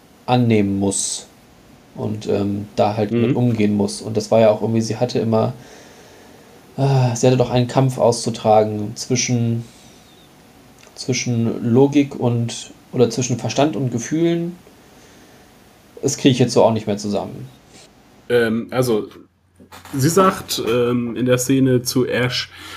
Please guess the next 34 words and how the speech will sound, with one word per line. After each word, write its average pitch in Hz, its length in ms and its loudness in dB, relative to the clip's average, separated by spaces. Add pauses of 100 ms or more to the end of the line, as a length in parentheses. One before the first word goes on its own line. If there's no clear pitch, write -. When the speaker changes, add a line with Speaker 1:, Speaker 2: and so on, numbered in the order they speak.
(240)
Speaker 2:
ähm, 95 360 -6 (380)
ihr 143 140 4
ganzes 160 280 4
Leben 139 320 4
war 117 180 -2
gezeichnet 135 480 -2
von 117 100 -2
dem 110 80 -4
Kampf 123 300 -4
zwischen 107 300 -4
Logik 117 420 -2
und 104 100 -4
Gefühlen 180 520 0
und 120 120 2
nun 143 340 4 (120)
widerstreiten 117 640 -2
sich 113 220 -6
ihre 110 160 0
Gefühle 107 500 2
auch 113 260 2
noch 107 400 -6 (360)
oder 104 180 2
hauptsächlich. 107 800 0 (840)
Und 131 220 0
zwar, 92 360 -4
da 98 220 -8
ist, 110 600 -6
äh, 104 220 -4
sie 110 320 -2
ist 95 280 -6
traurig, 151 600 2
möchte 117 320 2
aber 98 180 -2
lachen, 185 760 -2